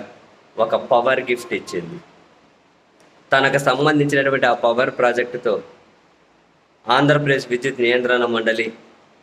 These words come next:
ఈ ప్రభుత్వం, వీళ్ళంతా పదహైదు సంవత్సరాల పవర్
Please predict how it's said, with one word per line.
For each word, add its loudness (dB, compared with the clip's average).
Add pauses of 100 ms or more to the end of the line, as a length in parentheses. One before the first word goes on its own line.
(160)
ఈ 0
ప్రభుత్వం, 2
వీళ్ళంతా 0 (800)
పదహైదు 2
సంవత్సరాల 0 (300)
పవర్ 2